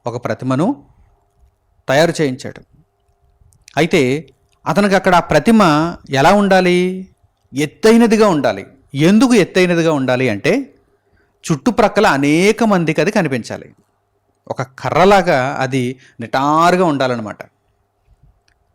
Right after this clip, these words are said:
చుట్టుప్రక్కల అందరికీ ఎందుకు కనిపించాలి? అసలు రాజు ఇచ్చినటువంటి ఆజ్ఞ ఏమిటి? రాజు ఇచ్చినటువంటి ఆజ్ఞను మీరు చూస్తారా? అసలు ఈ యొక్క ప్రతిమను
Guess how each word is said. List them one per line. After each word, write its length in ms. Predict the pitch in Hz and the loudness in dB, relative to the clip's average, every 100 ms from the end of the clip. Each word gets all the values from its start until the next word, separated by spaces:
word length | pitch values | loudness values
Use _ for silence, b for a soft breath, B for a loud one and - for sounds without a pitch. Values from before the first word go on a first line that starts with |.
| _ _ _ _ _ _ _ _ - | _ _ _ _ _ _ _ _ -8
చుట్టుప్రక్కల 440 | 165 226 247 247 220 | -6 0 0 2 2
అందరికీ 320 | 190 214 214 | 2 0 0
ఎందుకు 200 | 185 220 | 0 0
కనిపించాలి? 880 | 226 208 196 208 196 196 196 196 196 _ _ _ _ - | 0 0 0 0 0 0 -2 -6 -14 _ _ _ _ -6
అసలు 260 | 123 190 | 0 2
రాజు 360 | 147 135 165 202 | 2 2 2 0
ఇచ్చినటువంటి 500 | 196 202 196 202 170 | 0 -2 -2 -2 0
ఆజ్ఞ 300 | 143 156 180 | 0 0 -2
ఏమిటి? 500 | 180 170 165 170 170 _ _ _ _ _ - | -2 -2 -6 -8 -14 _ _ _ _ _ -4
రాజు 320 | 131 131 170 | 0 2 2
ఇచ్చినటువంటి 560 | 190 180 175 165 165 156 | 0 0 0 2 2 2
ఆజ్ఞను 500 | 135 143 160 160 143 | 0 2 2 2 2
మీరు 180 | 143 131 | 2 0
చూస్తారా? 520 | 139 127 - 143 240 - _ _ - | -2 -2 0 0 0 -6 _ _ -12
అసలు 440 | 113 143 135 120 123 B B B B B B _ _ _ - | -4 0 0 0 -6 B B B B B B _ _ _ -2
ఈ 100 | 127 | 0
యొక్క 260 | 131 - | 0 -2
ప్రతిమను 800 | 127 - 131 180 202 165 151 180 | -2 0 0 4 4 6 4 0